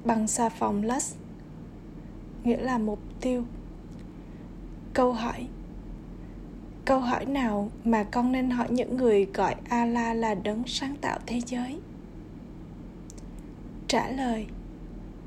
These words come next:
hãy hỏi họ, khi Allah tạo ra thế giới, người hẳn cũng sẽ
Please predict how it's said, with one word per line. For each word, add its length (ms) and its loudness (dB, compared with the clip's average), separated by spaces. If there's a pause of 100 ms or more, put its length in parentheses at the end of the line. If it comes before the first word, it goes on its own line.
(340)
hãy 260 0
hỏi 240 -2
họ, 300 0 (640)
khi 500 6
Allah 600 4
tạo 220 4
ra 240 2
thế 220 -2
giới, 320 -2 (580)
người 480 8
hẳn 420 -2
cũng 220 4
sẽ 200 2